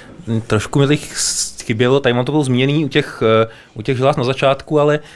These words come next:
jak je to s takovým tím, jakoby, s takovou tou okamžitou změnou pachu, právě typu, jako je, jo, stres, vzrušení a podobně,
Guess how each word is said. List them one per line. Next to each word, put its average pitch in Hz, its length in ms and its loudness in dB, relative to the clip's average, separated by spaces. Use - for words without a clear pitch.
jak 107 240 0
je 135 60 2
to 147 160 -2
s - 160 -6
takovým 147 340 -4
tím, 156 160 -2
jakoby, 151 420 0
s - 40 -12
takovou 123 140 -4
tou 175 120 2
okamžitou 131 440 0
změnou 110 220 0
pachu, 107 200 -4
právě 131 300 2
typu, 135 180 -4
jako 131 200 0
je, 113 180 2
jo, 98 260 -2
stres, 117 480 0
vzrušení 113 680 0
a - 20 -8
podobně, 123 380 -2